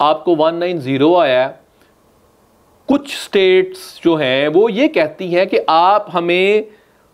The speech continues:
show of balance, जब, जब वीज़ा, अ, प्रोसेस हो रहा है तो show of balance कर दें कि आप जब यहाँ पे आएंगे तो आप बोझ नहीं बनेंगे।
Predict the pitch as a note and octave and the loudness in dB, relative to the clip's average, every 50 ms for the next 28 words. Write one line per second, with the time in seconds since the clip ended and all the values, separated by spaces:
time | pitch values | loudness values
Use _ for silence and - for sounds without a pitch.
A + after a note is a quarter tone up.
0 | - - - - - - C4 D#4+ F#4+ D#4+ - - C3+ B2+ D3+ C3+ C#3 - - - | -14 -10 -8 -6 -2 0 0 2 2 0 -2 -4 -4 -2 -2 -2 -2 -2 -4 -6
1 | C#3 D3 A3 A#3 - - - C#3 D3+ A3 A3+ F#3+ G#3 F#3+ E3+ G#3+ B3+ B3+ - - | -4 -2 -2 -2 -2 -4 -4 -2 -2 0 0 -2 -4 -4 -2 0 -2 -2 -4 -8
2 | - _ _ _ _ _ _ _ _ _ _ _ _ _ _ _ - - D3+ D3+ | -20 _ _ _ _ _ _ _ _ _ _ _ _ _ _ _ -2 0 2 2
3 | D3+ D3+ D3+ - D#3+ D#3 D3+ - B3+ A#3+ - E3+ C3 A2+ G2+ G2+ A2 - - - | 2 2 0 0 0 0 0 -2 -6 -4 -2 0 2 2 2 0 0 -2 -6 -14
4 | - - _ _ - - A3+ A3+ A#3+ A#3+ C4 C#4 A#3 F#3+ D3+ E3+ E3 E3+ G#3 B3 | -20 -20 _ _ -6 -6 -4 0 2 2 2 2 2 0 -2 0 0 0 0 -2
5 | B3 - G#3 F3+ D#3+ C#3+ D3 D3+ D#3+ F3 F3 - G#3+ - - - D3+ D3+ D3+ D#3+ | -2 -2 0 0 0 0 0 0 0 0 0 0 -2 -2 -2 -2 0 2 2 4
6 | E3 F3 F#3 F#3+ G3+ G3+ G3+ G3+ G#3+ G3+ F3+ G3 G3 F3+ F3 E3 D#3 D#3 E3 F3 | 4 4 4 4 2 2 0 0 -2 0 0 0 0 0 0 -2 -2 0 -2 -2
7 | F#3 G3+ - - D3 D3 D3+ F3 G3 G3 F3 C#3+ A2 G2 - - _ _ _ _ | -2 -2 -2 0 -2 0 0 0 2 2 2 2 2 0 -4 -8 _ _ _ _
8 | _ _ _ - E3+ E3+ E3 C#3 D3 D3 C#3+ C#3 C#3+ C#3+ C#3 C3 B2+ A#2 A2+ A2 | _ _ _ -2 0 0 0 0 0 -2 -2 -2 -6 -8 -8 -8 -8 -8 -8 -10
9 | G#2+ A2 A2 | -10 -12 -12